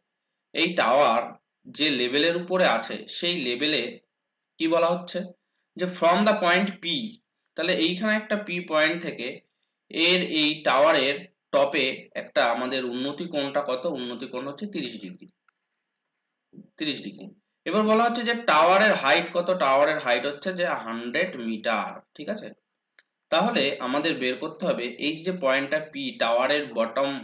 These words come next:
বটম এন্ড থেকে, মানে বটম থেকে, মানে তলদেশ থেকে এই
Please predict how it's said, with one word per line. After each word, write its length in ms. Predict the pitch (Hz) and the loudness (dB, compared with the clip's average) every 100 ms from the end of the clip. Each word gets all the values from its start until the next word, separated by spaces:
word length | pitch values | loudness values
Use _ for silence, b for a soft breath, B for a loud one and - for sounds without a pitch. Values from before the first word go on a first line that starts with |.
| - 104 | -10 -2
বটম 360 | 110 147 151 | 0 2 2
এন্ড 280 | 151 143 139 | 0 -2 -6
থেকে, 220 | 123 113 | -10 -10
মানে 200 | 117 120 | -8 -8
বটম 380 | 110 113 139 156 | -4 -2 -2 -4
থেকে, 180 | 156 117 | -8 -10
মানে 200 | 117 117 113 _ _ _ _ - | -8 -8 -10 _ _ _ _ -4
তলদেশ 360 | 127 160 190 196 | 0 2 0 -2
থেকে 260 | 147 - 117 120 - _ | -6 -6 -8 -10 -18 _
এই 140 | 143 | -4